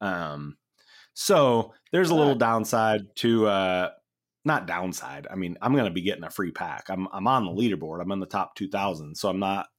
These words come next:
Speaker 1: it's not anything. I'm <laughs> definitely not bummed about it. I just think, like, um, I, my collection doesn't necessarily fit this exact criteria. Now, when they have the S G A,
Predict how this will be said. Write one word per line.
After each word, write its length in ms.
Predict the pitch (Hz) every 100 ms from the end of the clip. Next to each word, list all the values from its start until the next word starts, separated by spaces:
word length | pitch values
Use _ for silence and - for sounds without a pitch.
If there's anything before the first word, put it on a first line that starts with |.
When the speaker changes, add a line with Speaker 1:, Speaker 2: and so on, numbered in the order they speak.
| - - _ _
Speaker 1:
it's 120 | - 113
not 220 | 78 -
anything. 400 | 98 90 85 80
I'm 140 | 82 -
<laughs> 20 | 180 180
definitely 360 | 143 143 120 107
not 300 | 104 95 - - - - - -
bummed 320 | 117 123 107
about 260 | 92 92 90
it. 100 | -
I 120 | 110
just 260 | 117 117 -
think, 320 | 117 107 104
like, 400 | 107 95 90 - _ _ _ _ _ 107
um, 360 | 98 90 82
I, 180 | 95 104 -
my 720 | 101 104 104 113 113 110 104 101
collection 960 | - 101 104 - - 104 92 87 82 - _ _ - _ _
doesn't 320 | 110 95 95
necessarily 440 | 101 95 95 87 85
fit 380 | - 101 -
this 180 | 92 -
exact 420 | 82 82 82 -
criteria. 480 | - 85 - 101 92
Now, 220 | 110 117 113
when 200 | 127 123
they 100 | 110
have 200 | 123 107
the 120 | -
S 220 | 120 -
G 200 | 101 101
A, 340 | 139 151 107